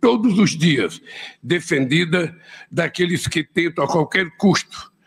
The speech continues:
sujeitá-la a seus interesses financeiros e ambições de poder.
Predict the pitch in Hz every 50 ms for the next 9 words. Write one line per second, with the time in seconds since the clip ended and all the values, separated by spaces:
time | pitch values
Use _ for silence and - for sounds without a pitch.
0 | - - _ - 170 170 156 - 165 139 113 - - 147 151 156 160 156 151 151
1 | 143 - - - - - _ - 127 - - 175 165 139 135 151 131 - 139 135
2 | 127 131 151 151 - - 131 - - 135 120 120 117 - - 151 156 156 156 156
3 | 143 - - - _ - - - _ _ _ 147 147 143 160 160 139 127 110 -
4 | - 135 127 139 139 135 127 120 - - - - _ _ _ _ _ 117 143 131
5 | - - 120 98 104 110 92 87 -